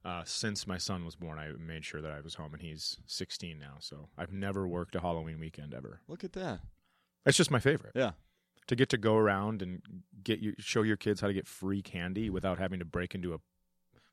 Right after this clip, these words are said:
Speaker 1: private school
Speaker 2: <laughs>
Speaker 1: and steal it. It's incredible.
Speaker 2: Do, uh, do you have a group of dads you go out with? Did
Speaker 1: No,
Speaker 2: you?
Speaker 1: it's just always been, y-, you know, uh, <clears throat> I'm a huge fan of dads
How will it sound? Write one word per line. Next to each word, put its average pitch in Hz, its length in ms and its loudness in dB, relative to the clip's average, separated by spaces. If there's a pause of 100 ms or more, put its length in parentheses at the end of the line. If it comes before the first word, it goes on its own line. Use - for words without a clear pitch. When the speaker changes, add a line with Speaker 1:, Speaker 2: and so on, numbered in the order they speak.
(120)
Speaker 1:
private 90 360 0
school 104 440 4
Speaker 2:
<laughs> - 240 -6
Speaker 1:
and 180 120 -6
steal - 500 4
it. 156 80 6 (300)
It's - 80 -10
incredible. 165 580 -2 (2250)
Speaker 2:
Do, 185 140 0 (200)
uh, 123 380 6
do 120 100 -2
you 135 60 10
have 117 80 8
a 117 60 4
group 117 180 4
of 110 120 6
dads 110 360 6
you 120 60 0
go 123 280 6 (160)
out 120 200 2
with? 143 260 0 (300)
Did 113 100 2
Speaker 1:
No, 180 240 12
Speaker 2:
you? 113 60 10
Speaker 1:
it's 120 160 4
just 131 140 2
always 131 340 6
been, 120 560 4 (360)
y-, 151 80 -14 (160)
you 139 60 -4
know, 117 220 4 (1200)
uh, 175 60 -14 (520)
<clears throat> 175 220 2
I'm 147 160 8
a 135 60 6
huge 127 260 6
fan 98 280 2
of 87 120 -8
dads 78 540 -8